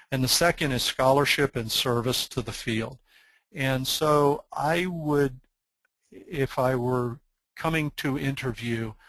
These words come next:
I would be interested in what expectations there may be besides, um, uh, just the normal, uh, duties of the position and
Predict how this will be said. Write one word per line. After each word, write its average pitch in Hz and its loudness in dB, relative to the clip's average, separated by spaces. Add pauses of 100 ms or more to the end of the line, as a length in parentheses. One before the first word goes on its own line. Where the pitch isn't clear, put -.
(380)
I 139 0
would 135 0
be 120 -2
interested 127 -2
in 113 -6
what 120 0
expectations 123 -6
there 117 -8
may 113 -4
be 120 -4
besides, 120 -2 (440)
um, 117 -4 (540)
uh, 120 -8
just - -4
the 123 -6
normal, 117 -4 (140)
uh, 113 -8
duties 123 -2
of 117 -8
the 117 -10
position 117 -6 (400)
and 123 -2